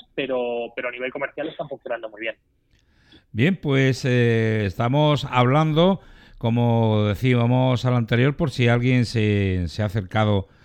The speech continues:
Speaker 2: después a escuchar la radio, nos está oyendo hablar de inversiones, de, de tal, <laughs> con Diego Bestar, que es fundador y ceo de la empresa Urbanitae,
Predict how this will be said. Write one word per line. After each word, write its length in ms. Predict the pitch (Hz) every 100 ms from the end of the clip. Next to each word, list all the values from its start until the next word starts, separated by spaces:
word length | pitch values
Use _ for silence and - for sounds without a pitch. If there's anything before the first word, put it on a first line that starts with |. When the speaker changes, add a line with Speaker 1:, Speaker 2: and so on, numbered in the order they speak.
| -
Speaker 2:
después 440 | 113 104 123 123
a 40 | 123
escuchar 340 | - 95 120
la 100 | 104
radio, 340 | 101 127 123 117
nos 100 | 104
está 220 | 98 113
oyendo 280 | 110 113 104
hablar 200 | 113 110
de 80 |
inversiones, 640 | 107 98 85 120 123 117 107
de, 200 | 110 104 - - - -
de 120 | 110
tal, 160 | 165 160 - 139 -
<laughs> 260 | - -
con 160 | 170 185
Diego 560 | 180 175 180 175 170
Bestar, 420 | 156 151 185 180 -
que 100 | 135
es 80 |
fundador 420 | - 147 135 143 139
y 80 |
ceo 340 | - 156 156 151
de 180 | 131 113
la 80 |
empresa 520 | 110 107 131 139 123 -
Urbanitae, 800 | 170 139 147 147 156 156 175